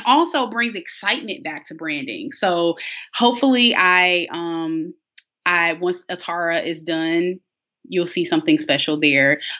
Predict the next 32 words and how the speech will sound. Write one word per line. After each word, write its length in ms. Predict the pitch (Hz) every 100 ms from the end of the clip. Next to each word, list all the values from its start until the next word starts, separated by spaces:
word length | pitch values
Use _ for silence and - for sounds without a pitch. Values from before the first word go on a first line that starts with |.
| -
Um, 260 | 196 185 -
and 160 | 190
that's 300 | 220 294 -
really 640 | 240 254 247 233 226 220 _
the 100 | 202
only 280 | - 202 208
places 400 | 202 202 196 185
that 180 | 180 170
they 100 | 175
can 200 | 170 165
find 280 | 170 165 170
me 140 | 160
at 140 | 160 156
the 80 |
moment. 540 | 156 156 160 165 170 - - - _ -
Um, 600 | 160 160 156 156 143 - _ _ _ _ _ _ _ - - -
and 300 | 185 190 190 -
I 100 | 208
have 200 | 196 208
a, 500 | 214 208 202 202 196 196 _ _ _ _ 196
do 100 | 247
you 140 | 302
usually 480 | 285 294 302 285 277
share, 420 | 269 240 240 233
like, 380 | 226 208 202 202 - _ _ _ _ _ _
LinkedIn's 560 | 208 220 220 226 220 202
and 160 | 202 202
Facebook's 520 | 214 214 269 254 -
and 120 | 214
things 240 | 220 220
like 220 | 214 202 220
that? 300 | 220 233